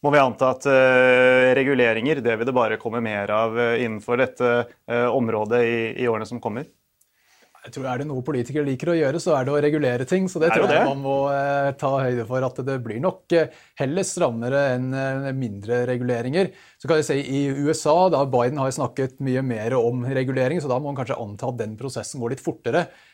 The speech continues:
Speaker 2: enn, eh, Trump, som kanskje er unntaket og heller trekker tilbake noen reguleringer. Men stort sett så vil jeg tro at trenden er absolutt i retning at det blir mer og mer begrenset hva man har mulighet, eh, til å gjøre,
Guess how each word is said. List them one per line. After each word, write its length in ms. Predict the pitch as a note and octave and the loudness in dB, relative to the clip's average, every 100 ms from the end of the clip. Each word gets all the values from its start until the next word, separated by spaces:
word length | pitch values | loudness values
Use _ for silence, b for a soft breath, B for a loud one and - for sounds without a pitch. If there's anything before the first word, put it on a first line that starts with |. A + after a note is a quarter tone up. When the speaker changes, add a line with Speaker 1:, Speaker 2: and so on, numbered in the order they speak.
| b | b
Speaker 2:
enn, 240 | C3 C3 | -4 -2
eh, 120 | C3+ C3+ | -2 -4
Trump, 340 | - A#2+ A2+ | -4 -6 -4
som 160 | D#3 C#3 | -6 -4
kanskje 340 | A#2 G#2 A#2+ | -4 -4 -4
er 340 | A2+ A#2+ G2+ - | -2 -4 -8 -12
unntaket 640 | E3+ B2 G#2+ B2+ A2+ - | -10 -10 -8 -6 -6 -4
og 160 | C3+ C3 | -2 -2
heller 320 | A2+ A2+ B2 A#2+ | -2 -2 -2 -4
trekker 240 | A#2+ - | -8 -10
tilbake 600 | A#2+ A#2+ A#2+ - - B2 B2 b b b | -10 -6 -8 -8 -6 -6 -6 b b b
noen 220 | C3 A#2 | -4 -2
reguleringer. 680 | A#2 A#2+ A#2+ B2 B2 B2+ E3 | -2 -2 -2 0 -2 -2 -4
Men 380 | D3 C#3 C3 A#2+ | -2 -2 -4 -6
stort 420 | - - D3 C#3 | -8 -6 -6 -4
sett 220 | - G3 | -2 -2
så 160 | - C3+ | -4 -6
vil 80 | C3 | -4
jeg 140 | B2 | -2
tro 80 | A#2 | -4
at 100 | - _ | -6 _
trenden 400 | - G#2+ G#2 G#2+ | -8 -6 -6 -8
er 160 | C3+ A#2+ | -4 -4
absolutt 480 | G2+ - A#2 A2 - | -4 -8 -10 -10 -6
i 140 | A#2+ | -4
retning 420 | B2 - - G2+ | -4 -10 -14 -10
at 140 | A2+ - | -10 -10
det 100 | A2 | -10
blir 300 | G#2+ C3 B2+ b b b | -6 -6 -6 b b b
mer 200 | B2+ A#2+ | -4 -4
og 80 | C3 | -4
mer 180 | A#2+ A#2 | -4 -2
begrenset 540 | B2+ A#2+ A2+ G#2+ C3+ | -2 -2 -4 -6 -6
hva 180 | A#2+ A2+ | -4 -2
man 140 | A#2 A#2+ | -4 -4
har 140 | B2 | -2
mulighet, 420 | B2+ G#2 A2 - | -2 -4 -8 -6
eh, 260 | C3 A#2+ A#2+ | -2 0 -2
til 180 | A#2+ C#3 | -4 -6
å 100 | C#3 | -2
gjøre, 420 | C3 G2+ C#3+ F3+ | -2 -2 0 -2